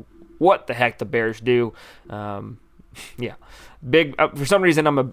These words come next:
I'm a Bears fan and a Cardinal fan. People call me crazy. Um, call 'em what you will.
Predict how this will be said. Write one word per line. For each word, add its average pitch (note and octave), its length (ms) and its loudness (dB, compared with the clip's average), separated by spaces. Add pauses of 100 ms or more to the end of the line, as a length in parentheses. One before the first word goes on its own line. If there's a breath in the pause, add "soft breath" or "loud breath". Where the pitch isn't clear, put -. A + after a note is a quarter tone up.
I'm C#3 100 2
a C3 40 0
Bears C3+ 320 4
fan B2+ 180 0
and A#2+ 100 -2
a A#2 40 -6
Cardinal B2+ 300 2
fan. A#2 300 -2
People A#2 200 -6
call B2 120 0
me A2+ 100 -2
crazy. A2+ 360 -2 (300)
Um, F#2+ 480 -8 (400)
call B2 140 0
'em A#2 40 -2
what A#2 140 -2
you A#2 80 -2
will. A2+ 240 0